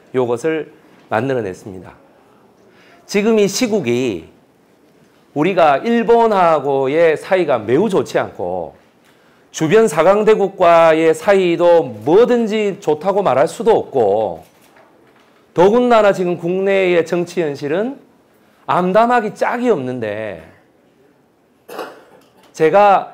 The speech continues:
아, 지금 이 시국에 덕수이 씨라고 하는 그 종친회, 아마 다른 문중에서 저한테 얘기를 했다면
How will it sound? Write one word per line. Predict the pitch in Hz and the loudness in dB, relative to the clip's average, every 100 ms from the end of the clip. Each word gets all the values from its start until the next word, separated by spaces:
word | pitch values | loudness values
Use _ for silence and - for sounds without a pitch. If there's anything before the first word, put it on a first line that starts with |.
| - | -18
아, | 139 131 127 135 - - _ _ _ _ _ _ _ | -14 -10 -10 -12 -18 -20 _ _ _ _ _ _ _
지금 | - 233 233 262 | -12 -6 -4 -2
이 | 240 | -4
시국에 | - 208 170 127 127 87 78 _ _ _ _ _ _ _ _ _ - _ _ _ _ _ _ _ | -6 -8 -6 -2 -2 -4 -12 _ _ _ _ _ _ _ _ _ -20 _ _ _ _ _ _ _
덕수이 | 165 208 - 277 240 151 | -2 -2 -2 -4 -4 -4
씨라고 | - 151 143 120 | -4 -2 -2 -2
하는 | 101 92 107 95 76 _ _ _ _ _ _ _ | -10 -10 -12 -14 -18 _ _ _ _ _ _ _
그 | - 156 | -8 -8
종친회, | 131 120 - 185 | -6 -10 -6 -4
아마 | 135 180 214 208 - _ _ | -2 0 0 0 -6 _ _
다른 | 113 127 160 226 240 240 233 196 - _ _ - 302 - _ - - _ _ _ | -10 -4 -2 -2 -2 -4 -6 -10 -16 _ _ -20 -20 -20 _ -20 -20 _ _ _
문중에서 | 151 170 185 247 220 185 170 | -6 -4 -2 -2 -2 -2 -2
저한테 | 156 170 202 214 208 165 | 2 4 4 2 -2 -2
얘기를 | 131 135 185 208 190 | -2 -4 -2 -2 -2
했다면 | 214 - 135 117 139 104 82 | -4 -6 -6 -6 -8 -10 -14